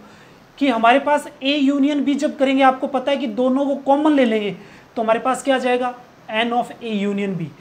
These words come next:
But यहाँ पे आप देखें, जो common portion है वो A में भी है और B के अंदर भी है, दोनों sides के अंदर है ना।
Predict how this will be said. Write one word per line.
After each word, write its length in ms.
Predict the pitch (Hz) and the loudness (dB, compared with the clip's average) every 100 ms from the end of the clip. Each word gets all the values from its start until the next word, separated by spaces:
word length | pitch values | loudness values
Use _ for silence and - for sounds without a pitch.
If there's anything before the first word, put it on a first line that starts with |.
| - - - | -20 -20 -12
But 200 | 165 233 | -4 -2
यहाँ 260 | 226 202 196 | 0 0 0
पे 120 | 269 | 2
आप 100 | 247 202 | 0 2
देखें, 400 | 220 220 214 220 - - - | -2 -2 -6 -8 -12 -20 -10
जो 120 | 170 262 | -6 -2
common 360 | 254 262 285 269 | 2 2 4 2
portion 440 | 269 262 - 294 | 2 2 2 -2
है 160 | 208 165 - - | -2 -6 -16 -12
वो 160 | 190 262 302 - - 254 | -2 0 0 -4 -12 0
A 140 | 247 | 4
में 180 | 262 302 | 6 4
भी 120 | 311 285 | 4 2
है 200 | 277 285 - - - - - - - | 0 -4 -18 -20 -20 -20 -20 -18 -4
और 240 | 240 311 381 - 165 151 | 2 2 2 -6 -12 -6
B 180 | 180 233 240 | 2 2 2
के 80 | 247 | 2
अंदर 280 | 226 220 233 | 2 0 -2
भी 160 | 208 | -4
है, 140 | 208 175 - - - 160 147 | -8 -10 -18 -20 -20 -16 -6
दोनों 360 | 226 254 269 339 | 0 2 4 2
sides 340 | 302 294 - | 2 0 0
के 100 | - | 0
अंदर 220 | 311 302 339 | 2 4 4
है 40 | |
ना। 100 | 285 | 2